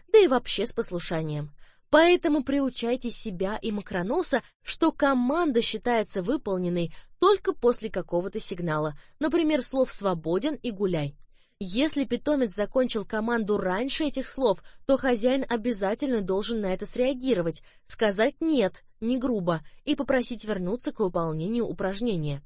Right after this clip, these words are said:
Например, вы тренировали «лежать». Сказали команду, помогли лечь,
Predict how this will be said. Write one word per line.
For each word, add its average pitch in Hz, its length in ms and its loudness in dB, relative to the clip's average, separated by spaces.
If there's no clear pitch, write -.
Например, 226 720 2
вы 214 240 -2
тренировали 302 720 2
«лежать». 240 580 -2
Сказали 359 360 2
команду, 185 580 -2
помогли 294 500 2
лечь, 180 380 -4